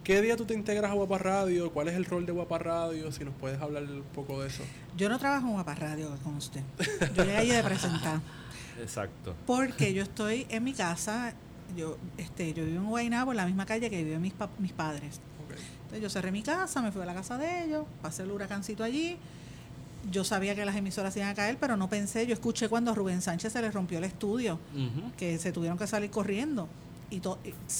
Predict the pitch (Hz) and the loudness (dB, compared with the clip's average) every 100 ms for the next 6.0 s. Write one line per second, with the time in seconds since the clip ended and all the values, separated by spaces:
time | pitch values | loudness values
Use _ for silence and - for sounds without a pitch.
0 | - 190 180 180 240 294 254 254 240 240 | -2 0 0 0 2 2 2 0 0 0
1 | 233 220 214 208 202 190 165 135 147 139 | 0 2 0 2 2 4 0 -2 -4 -2
2 | 147 165 185 185 170 175 151 139 135 - | -2 0 0 0 -2 -2 -2 -4 -6 -10
3 | - - - 175 185 214 294 - 196 180 | -12 -10 -4 -2 2 4 6 6 6 6
4 | 165 143 135 - 185 180 180 - - - | 6 4 2 0 0 0 -4 -6 -8 -10
5 | - - - 202 202 214 240 339 285 | -10 -10 -2 2 4 4 2 2 0